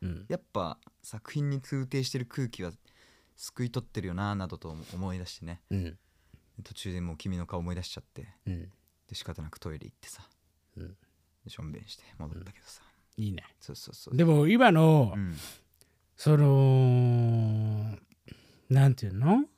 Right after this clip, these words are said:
Speaker 2: うん。
Speaker 1: 作品とかを見るにあたっての
Speaker 2: うん。
Speaker 1: 鑑賞態度
Speaker 2: うん。
Speaker 1: にさ、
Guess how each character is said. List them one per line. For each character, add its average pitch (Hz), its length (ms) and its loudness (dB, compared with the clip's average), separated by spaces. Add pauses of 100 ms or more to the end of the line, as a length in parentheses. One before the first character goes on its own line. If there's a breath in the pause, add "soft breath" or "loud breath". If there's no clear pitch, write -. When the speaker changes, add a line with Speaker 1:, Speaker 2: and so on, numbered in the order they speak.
(120)
Speaker 2:
う - 20 -8
ん。 82 160 -8
Speaker 1:
作 - 320 0
品 233 380 6
と 226 100 6
か 151 220 6
を 117 40 4
見 139 220 10
る 156 100 8
に 107 200 2
あ 101 60 -2
た 113 140 2
っ - 40 -4
て - 200 -10
の 87 300 -6
Speaker 2:
う 107 60 -2
ん。 87 200 -4 (300)
Speaker 1:
鑑 160 280 6
賞 147 260 6
態 131 260 2
度 90 220 -12 (180)
Speaker 2:
う 104 60 -8
ん。 85 260 -6
Speaker 1:
に 101 140 -6
さ、 90 280 -8